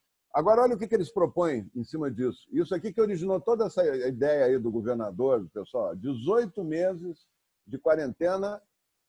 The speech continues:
até descobrir a vacina. Ou pode ser mais de dezoito meses, enquanto não descobrir a vacina. Ora, a vacina, normalmente, ela só acontece, como foi do H um N um, nós enfrentamos a epidemia toda sem vacina.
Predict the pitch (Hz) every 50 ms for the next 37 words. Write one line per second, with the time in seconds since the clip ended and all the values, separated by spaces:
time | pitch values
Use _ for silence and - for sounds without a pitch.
0 | _ _ _ _ - 175 175 170 - 220 233 240 - - - 214 175 202 208 208
1 | 208 180 - - 170 175 156 - - 160 - - 185 180 - - 208 208 185 180
2 | 196 233 240 214 151 151 139 117 127 110 135 139 127 - 117 113 110 117 113 104
3 | 80 78 85 95 104 - 143 139 - - 143 135 127 - _ 135 110 117 127 120
4 | 117 104 - _ - 92 82 71 _ _ _ _ _ _ _ _ _ _ - -
5 | 233 185 120 90 - - _ _ _ _ _ _ _ _ _ _ - 143 151 214
6 | 196 160 - - 247 254 226 196 190 170 156 160 156 175 202 170 - 220 196 175
7 | - 190 202 180 - 180 156 120 - 170 185 190 156 - - 127 95 95 92 -
8 | 139 143 139 131 123 - 156 147 127 127 117 110 104 101 107 110 110 120 117 117
9 | 120 117 113 113 127 175 202 190 151 110 92 95 117 127 113 151 143 - 165 151
10 | 127 - 160 151 143 131 - 139 127 127 123 131 135 127 - - 175 190 196 -
11 | 254 247 240 269 226 - - - 190 202 156 101 -